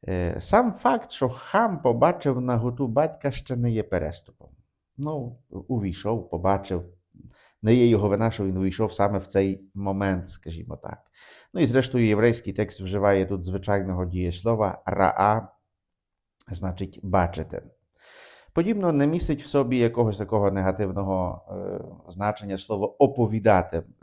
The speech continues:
Читаємо, що Хам оповідав своїм братам. Ну то що тоді є суттю переступу Хама? Е, Хам не прикрив наготи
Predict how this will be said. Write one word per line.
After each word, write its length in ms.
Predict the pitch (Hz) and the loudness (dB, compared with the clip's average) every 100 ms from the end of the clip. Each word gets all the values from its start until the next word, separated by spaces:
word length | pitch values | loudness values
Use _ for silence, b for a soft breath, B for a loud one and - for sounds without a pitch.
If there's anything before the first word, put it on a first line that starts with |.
| - | -20
Читаємо, 440 | - 104 98 92 | -2 2 2 0
що 140 | 87 101 | -6 -4
Хам 260 | 101 101 - | -2 -2 -2
оповідав 580 | 123 110 110 101 92 | -2 -2 0 2 2
своїм 280 | - 92 87 | -2 -6 -6
братам. 440 | 87 87 82 78 65 _ b b b b b - | -6 -8 -10 -12 -14 _ b b b b b -4
Ну 180 | 113 147 | 2 2
то 180 | 147 165 | 4 0
що 340 | - - 269 | -2 -2 -2
тоді 300 | - 95 95 | -2 -4 0
є 140 | 92 | 0
суттю 380 | 92 - 107 98 | 0 -2 -6 -6
переступу 640 | 95 92 87 90 85 - - | -2 0 0 -4 -12 -12 -14
Хама? 680 | - 67 71 69 - - _ _ _ _ _ b b b b b - | -10 -10 -10 -14 -16 -18 _ _ _ _ _ b b b b b -8
Е, 220 | 92 92 90 - _ _ _ _ _ - | -6 -6 -8 -20 _ _ _ _ _ -18
Хам 680 | - 117 120 139 147 147 - _ _ 101 | -6 0 0 0 -8 -12 -18 _ _ -10
не 360 | 101 110 127 | -2 2 2
прикрив 1080 | 131 120 117 117 - 101 101 87 - - _ | 0 -2 -2 -2 -6 -4 -2 -2 -6 -14 _
наготи 1040 | - 90 90 85 85 82 82 - 76 64 | -10 -6 -4 -2 -4 -6 -8 -8 -8 -8